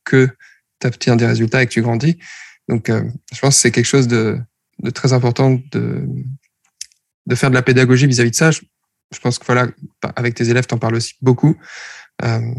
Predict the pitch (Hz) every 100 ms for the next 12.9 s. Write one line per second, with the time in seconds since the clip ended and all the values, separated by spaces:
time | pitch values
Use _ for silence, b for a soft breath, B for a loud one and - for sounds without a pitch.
0 | 131 _ _ _ _ - - 156 127 127
1 | 120 131 120 - 123 135 117 120 120 123
2 | _ _ - 117 117 117 123 120 120 123
3 | 151 139 113 120 - 127 - - 127 127
4 | - - - 135 147 143 139 143 123 -
5 | 143 - 117 117 117 - 117 147 - b
6 | b _ - - 120 120 127 120 117 107
7 | - - - - - - - - 123 120
8 | 123 143 117 113 110 - - 127 _ B
9 | B B B 131 120 135 131 135 127 117
10 | 120 113 - 113 135 - 113 123 113 117
11 | - 120 120 113 - - 113 127 123 -
12 | 110 113 117 113 - 113 117 117 139